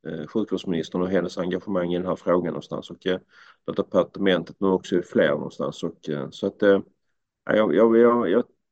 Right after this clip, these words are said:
tycker det finns ett stort engagemang. Jag tycker också att vårdfrågan får plats, eh, i frågeställningen. Och sen så,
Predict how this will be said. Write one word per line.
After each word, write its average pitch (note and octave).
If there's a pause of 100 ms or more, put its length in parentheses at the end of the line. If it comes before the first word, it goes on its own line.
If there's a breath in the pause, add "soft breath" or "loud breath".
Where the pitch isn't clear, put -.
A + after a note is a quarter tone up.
(260)
tycker -
det A2+
finns A#2+
ett -
stort -
engagemang. F#2+
Jag F#2+
tycker A2+
också G#2+
att -
vårdfrågan F#2+ (840)
får A2
plats, - (180)
eh, F#2
i A2+
frågeställningen. G2
Och G2
sen B2+
så, A2